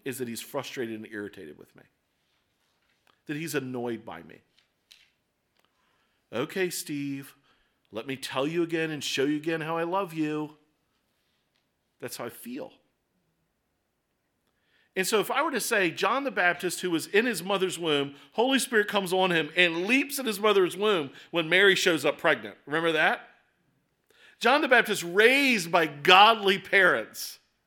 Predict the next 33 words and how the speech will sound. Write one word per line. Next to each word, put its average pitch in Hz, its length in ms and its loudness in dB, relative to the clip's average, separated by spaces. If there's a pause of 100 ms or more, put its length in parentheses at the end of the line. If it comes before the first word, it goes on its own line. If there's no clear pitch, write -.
(800)
John 247 220 2
the 269 80 -2
Baptist, 226 380 2
the 214 100 8
cousin 254 640 4
of 202 300 0
the 208 100 4
Messiah. 190 680 2 (260)
John 254 180 4
the 262 80 0
Baptist, 208 320 0
who 202 80 -6
would 190 80 0
have 175 80 0
heard 185 240 -2 (120)
over 247 440 4
and 165 100 2 (140)
over 254 420 6
and 160 100 0 (100)
over 262 400 4
and 175 180 -2
over 254 320 4
again 190 400 4 (220)
the 190 100 2
stories 220 800 4
and 185 160 -2
about 180 240 2
the 190 80 -2
star 247 640 6
and 170 180 0
the 208 80 0
shepherds 185 720 4
and, 160 160 2